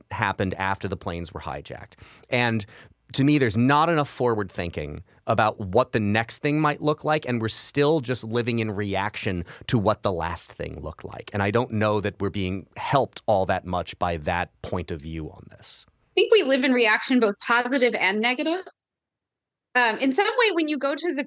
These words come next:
Speaker 2: covid, um, of twenty twenty, the, you know, those first few months or first few weeks when everything looks so apocalyptic, many people, I think, looked back on September eleventh and said, "There were no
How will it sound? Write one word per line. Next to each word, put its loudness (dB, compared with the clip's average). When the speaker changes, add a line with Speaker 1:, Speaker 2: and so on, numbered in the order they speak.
Speaker 2:
covid, 2
um, 2
of -2
twenty 0
twenty, -2
the, -2
you -4
know, 0
those 0
first 0
few 2
months 0
or -8
first 0
few 2
weeks -4
when 2
everything 2
looks 0
so 2
apocalyptic, 0
many 6
people, 4
I 2
think, 0
looked -2
back 2
on -2
September -4
eleventh 0
and -6
said, 0
"There 4
were 4
no 0